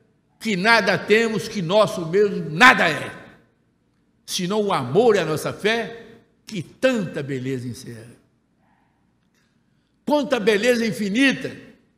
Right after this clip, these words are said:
nos campos os lírios encerram. Parece que por alguma força maior eles são protegidos.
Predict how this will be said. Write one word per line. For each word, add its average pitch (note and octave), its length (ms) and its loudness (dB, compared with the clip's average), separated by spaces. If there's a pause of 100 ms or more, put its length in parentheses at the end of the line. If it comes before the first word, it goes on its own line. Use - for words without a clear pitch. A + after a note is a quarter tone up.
(420)
nos A3+ 280 -2
campos C4+ 480 -2
os G#3+ 160 -4
lírios A3+ 340 -4
encerram. G3+ 580 -2 (760)
Parece A#3+ 520 4
que B3 100 -6
por A#3 200 -2
alguma G3 400 0
força G3 380 -2
maior F#3 460 2
eles C4 180 -4
são B3 240 -2
protegidos. A#3 800 -4